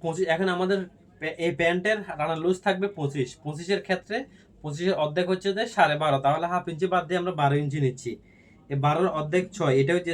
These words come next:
ছয় ইঞ্চি, এটা হচ্ছে আমাদের মিডলটা, ঠিক আছে, একদম ক্লিজ বাসটা, এই মিডলটা, exactly মিডলটা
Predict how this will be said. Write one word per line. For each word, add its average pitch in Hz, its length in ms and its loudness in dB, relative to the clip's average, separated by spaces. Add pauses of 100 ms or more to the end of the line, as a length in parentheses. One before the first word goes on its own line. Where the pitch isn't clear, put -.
ছয় 170 200 2
ইঞ্চি, 180 200 -2
এটা 170 120 -2
হচ্ছে 175 200 -2
আমাদের 180 300 -2 (600)
মিডলটা, 160 380 4 (100)
ঠিক 165 160 -4
আছে, 190 160 0
একদম 170 180 0 (100)
ক্লিজ 165 320 0
বাসটা, - 300 0 (320)
এই 156 120 -6
মিডলটা, 151 380 0 (340)
exactly 180 400 0
মিডলটা 175 280 -4